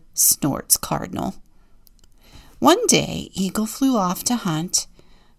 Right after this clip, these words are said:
Cardinal flew off to impress fans. Robin flew off to terrorize worms.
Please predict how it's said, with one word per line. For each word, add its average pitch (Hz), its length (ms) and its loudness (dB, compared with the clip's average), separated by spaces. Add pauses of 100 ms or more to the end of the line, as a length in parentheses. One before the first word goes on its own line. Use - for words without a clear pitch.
Cardinal 208 720 0
flew 175 360 -2
off 165 300 -2
to - 180 -2
impress 156 580 -2
fans. - 640 -4 (680)
Robin 190 560 4
flew 214 260 -2
off 185 340 -4
to - 100 -4
terrorize 185 960 0
worms. 151 760 -4